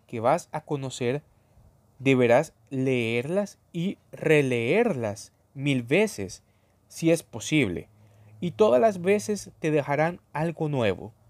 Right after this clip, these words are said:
Pero nunca se te ocurra querer sacar ventaja de ellas en prejuicio de otros seres que no las conozcan. Si por alguna razón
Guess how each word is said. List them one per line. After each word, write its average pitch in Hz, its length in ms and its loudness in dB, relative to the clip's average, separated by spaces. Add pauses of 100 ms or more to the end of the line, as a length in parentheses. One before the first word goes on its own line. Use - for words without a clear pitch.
(960)
Pero 110 380 2 (420)
nunca 202 640 0
se 160 180 -6
te 139 300 -4 (100)
ocurra 160 760 0 (600)
querer 160 380 2
sacar 156 420 2
ventaja 131 580 -2
de 131 260 2
ellas 156 360 -4 (280)
en 156 220 -2
prejuicio 180 760 -2
de 147 120 2
otros 170 400 0
seres 208 400 0 (380)
que 110 140 -2
no 143 220 2
las 196 180 4
conozcan. 107 600 -10 (580)
Si - 160 -4
por 180 180 2
alguna 208 340 0
razón 185 540 -2